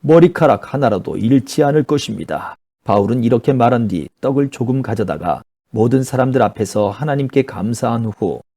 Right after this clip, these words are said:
떼어 먹기 시작했습니다. 그러자 모든 사람들도 용기를 얻어 음식을 먹었습니다. 배 안에 있던 사람은 모두 이백칠십육 명이었습니다. 그들은 배부르게 먹고 난 뒤 남은 식량을 바다에 던져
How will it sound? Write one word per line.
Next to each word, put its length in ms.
떼어 220
먹기 320
시작했습니다. 800
그러자 320
모든 320
사람들도 560
용기를 460
얻어 340
음식을 520
먹었습니다. 720
배 160
안에 220
있던 260
사람은 500
모두 320
이백칠십육 840
명이었습니다. 920
그들은 380
배부르게 440
먹고 340
난 200
뒤 240
남은 280
식량을 520
바다에 420
던져 480